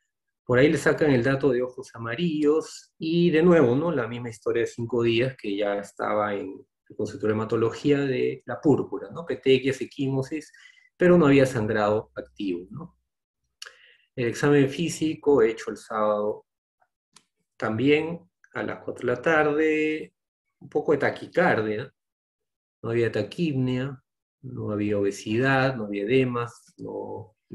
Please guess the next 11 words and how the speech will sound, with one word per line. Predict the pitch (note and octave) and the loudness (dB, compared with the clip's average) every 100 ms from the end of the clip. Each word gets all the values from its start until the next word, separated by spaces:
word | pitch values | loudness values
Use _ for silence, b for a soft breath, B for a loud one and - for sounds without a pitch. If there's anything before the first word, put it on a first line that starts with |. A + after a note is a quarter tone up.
| D3 B2+ | -12 -10
era | C3+ D3+ F#3+ | -6 0 4
normal | D#3 F#3 D3 G#2+ | 4 4 2 0
el | G2+ | -4
examen | G2+ G#2 G2 | -6 -8 -10
físico, | G2+ - - _ C#3+ | -12 -16 -20 _ -16
¿no? | F#3 F3+ _ _ _ _ _ _ _ _ _ _ _ _ _ _ | -16 -16 _ _ _ _ _ _ _ _ _ _ _ _ _ _
Entonces, | C#3 F3 D#3 C#3 F3+ F3+ - | 0 4 4 4 2 0 0
el | B2+ A#2+ A2 | 0 0 -2
residente | A2+ - A2+ A#2+ | -6 -6 -6 -6
plantea, | - G#2 F#2+ - - _ | 0 0 0 -6 -8 _
¿no? | C3+ E3 | -14 -14